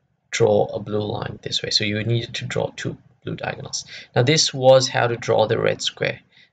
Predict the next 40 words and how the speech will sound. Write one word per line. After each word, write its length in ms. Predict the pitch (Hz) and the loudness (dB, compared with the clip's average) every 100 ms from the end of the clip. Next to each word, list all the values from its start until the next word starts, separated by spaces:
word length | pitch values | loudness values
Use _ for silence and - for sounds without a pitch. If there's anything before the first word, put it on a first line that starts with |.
| _ | _
Okay, 100 | - | -6
we 80 | 107 | -2
discussed 460 | 107 - - 107 - | 0 0 -2 -8 -6
this 160 | - | -10
in 100 | 117 | -10
tutorial 420 | - 113 - 117 113 | -12 -8 -2 0 2
five. 320 | 156 156 156 - - - | 4 6 4 -4 -20 -20
I've 60 | 123 | -10
just 320 | 120 143 - _ | -2 -2 -2 _
added 320 | 127 135 139 | 2 4 2
a 60 | 120 | -2
turn 300 | - 123 120 | -4 -4 -2
velocity 380 | 110 113 - 117 | -2 -2 0 -2
of 100 | - | 0
hundred 240 | - 147 | 0 0
percent. 260 | 123 - 127 | 0 -2 -2
I'm 60 | |
not 120 | 123 - | -2 -2
sure 160 | - | -2
if 120 | 117 | -2
I 60 | 113 | 0
had 180 | 147 165 | 0 4
that. 240 | 180 175 | 2 0
I 480 | - - - _ - | -10 -20 -20 _ -10
just 80 | 120 | -4
wanna 100 | 123 | 0
make 160 | 117 | 0
sure 160 | 117 104 | 0 -2
I 80 | 98 | -2
drive 380 | 98 110 107 104 | 0 2 2 2
as 100 | - | 0
fast 320 | - 113 - | 2 -2 -2
as 100 | - | -6
possible 360 | 113 - - | -4 -4 -6
and 180 | - 104 | -12 -12
turn 160 | - - | -12 -10
as 100 | - | -12
fast 280 | - - - | -12 -12 -12
as 60 | |
possible 360 | 127 - - | -12 -14 -14